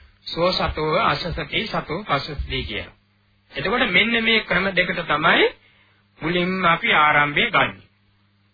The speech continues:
ඒ ආරම්භය අරගෙන ඊළඟට සමත වශයෙන් ගැඹුරට යනකොට, අ, භාග්‍යවතුන් වහන්සේ දේශනා කළා දීගං වා අසසන්තෝ දීගං අසසාමීති පජානාති.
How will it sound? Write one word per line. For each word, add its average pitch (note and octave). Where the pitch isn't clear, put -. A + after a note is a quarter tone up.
ඒ G#3
ආරම්භය B3
අරගෙන F3
ඊළඟට C4+
සමත G3
වශයෙන් A#3+
ගැඹුරට G#3+
යනකොට, C3
අ, D3
භාග්‍යවතුන් G#3+
වහන්සේ G#3
දේශනා F3+
කළා D3+
දීගං A3+
වා F#3+
අසසන්තෝ F#3+
දීගං E3+
අසසාමීති E3
පජානාති. A#2+